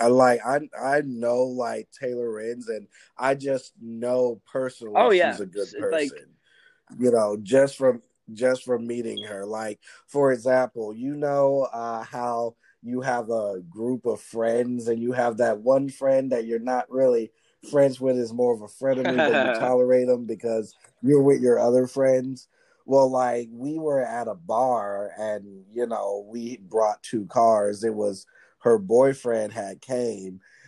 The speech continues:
Speaker 1: and then it was her, and we rode in her car, and other people joined us, so it got full. And they were, like, she was literally gonna leave me out. She was like, "You can ride with my boyfriend,"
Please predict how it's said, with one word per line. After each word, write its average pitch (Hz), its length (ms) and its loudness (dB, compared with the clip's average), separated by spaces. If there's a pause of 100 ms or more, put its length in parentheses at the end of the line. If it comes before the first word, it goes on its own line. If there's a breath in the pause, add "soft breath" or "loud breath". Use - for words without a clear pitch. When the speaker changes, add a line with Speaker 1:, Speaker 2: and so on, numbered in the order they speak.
(180 soft breath)
Speaker 1:
and 107 360 -2 (100)
then 113 280 0
it 113 120 -2
was 104 220 -8
her, 120 380 2
and 101 420 -8
we 113 220 -6
rode 110 280 4
in 95 120 -6
her 123 260 4
car, 78 500 -10 (380 soft breath)
and 110 480 0 (160)
other 123 240 2
people 120 300 -6
joined 123 400 2
us, 110 180 -4
so 110 160 -4
it 101 100 -8
got 98 220 -10
full. 117 540 -2 (420 soft breath)
And 110 480 2
they 120 260 4
were, 117 160 -2
like, 113 300 0
she 139 160 -6
was 123 180 0
literally 127 380 2
gonna 113 260 -2
leave 113 240 -4
me 110 140 -6
out. 110 180 -4
She 123 160 -8
was 120 180 -4
like, 113 200 -2
"You 151 100 -6
can 165 160 -2
ride 123 200 4
with 123 140 0
my 117 140 0
boyfriend," 104 600 -2